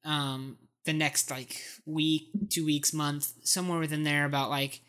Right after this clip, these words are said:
where I'm gonna probably make a decision about whether I wanna, you know, keep playing competitive or not.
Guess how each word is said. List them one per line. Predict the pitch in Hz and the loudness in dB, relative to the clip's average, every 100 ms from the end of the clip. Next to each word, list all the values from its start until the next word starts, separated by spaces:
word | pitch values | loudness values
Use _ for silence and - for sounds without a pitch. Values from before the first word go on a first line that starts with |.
| _ _ _ _ - | _ _ _ _ -2
where | 156 | 4
I'm | 151 151 | 4 4
gonna | 147 | 2
probably | 139 147 143 | 4 2 4
make | 139 135 | 2 0
a | |
decision | 139 131 147 135 139 | 2 4 4 2 0
about | 135 135 127 127 - | 0 0 0 -2 -4
whether | 147 135 | -4 -2
I | 131 | -2
wanna, | 131 131 127 _ _ _ | -2 -6 -10 _ _ _
you | 165 | -6
know, | 139 127 131 - _ _ _ _ _ - | -4 -4 -6 -12 _ _ _ _ _ -2
keep | 156 - | 0 0
playing | - 139 135 | 0 0 0
competitive | 131 127 131 123 127 123 | -4 -6 -4 -4 -4 -4
or | |
not. | 127 123 123 | -4 -4 -4